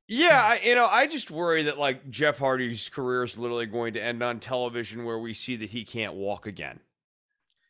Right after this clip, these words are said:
Speaker 2: Yeah,
Speaker 1: You know,
Speaker 2: well, it's,
Speaker 1: he
Speaker 2: it's
Speaker 1: co-, he
Speaker 2: also
Speaker 1: ta-, he takes a stupid bump, he accordions on the floor,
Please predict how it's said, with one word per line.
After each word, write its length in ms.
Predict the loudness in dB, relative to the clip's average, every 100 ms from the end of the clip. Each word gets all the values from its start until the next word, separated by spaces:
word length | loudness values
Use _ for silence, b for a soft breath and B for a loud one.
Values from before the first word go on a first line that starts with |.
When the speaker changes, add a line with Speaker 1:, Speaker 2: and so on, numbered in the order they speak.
| _ _ _
Speaker 2:
Yeah, 140 | 0 4
Speaker 1:
You 60 | 6
know, 60 | 6
Speaker 2:
well, 160 | 6
it's, 100 | 4
Speaker 1:
he 100 | 6
Speaker 2:
it's 100 | 6 8
Speaker 1:
co-, 100 | 8
he 140 | 8
Speaker 2:
also 140 | 6 4
Speaker 1:
ta-, 80 | -2 _ _ b b
he 100 | -4
takes 240 | 4 4 4
a 60 |
stupid 500 | 2 2 2 2 2
bump, 400 | 4 2 2 -4 b b b b
he 240 | 2 4 4
accordions 760 | 0 2 4 4 4 4 4
on 160 | 4 2
the 80 |
floor, 540 | -2 -2 0 0 -2